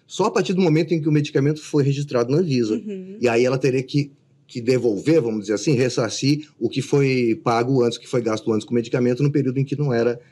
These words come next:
Speaker 1: registrado, né? E aí foi que o ministro vem dizer assim, "Não, n-, não existe essa,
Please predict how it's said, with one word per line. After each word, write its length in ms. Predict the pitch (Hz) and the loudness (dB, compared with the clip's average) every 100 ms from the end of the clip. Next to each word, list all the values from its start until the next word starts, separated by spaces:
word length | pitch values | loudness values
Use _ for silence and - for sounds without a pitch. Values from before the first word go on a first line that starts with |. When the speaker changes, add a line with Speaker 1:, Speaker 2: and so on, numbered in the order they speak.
| _ _ - | _ _ -14
Speaker 1:
registrado, 720 | 120 127 139 143 131 107 95 | -2 -2 -2 -2 0 0 0
né? 200 | 98 127 - - | 0 -2 -6 -2
E 80 | - | 0
aí 160 | 101 | 2
foi 200 | 104 110 | 2 2
que 100 | 104 | 2
o 40 | 139 | 2
ministro 400 | 143 123 123 160 | 2 2 0 0
vem 140 | 131 | 0
dizer 140 | 117 139 | 0 0
assim, 140 | 160 | 0
"Não, 240 | 151 90 - - _ - | 0 -2 -6 -20 _ -4
n-, 380 | 113 117 110 | 0 0 0
não 400 | 113 127 135 165 | 2 2 4 4
existe 380 | 156 120 160 - | 2 2 -2 -2
essa, 180 | 147 | -2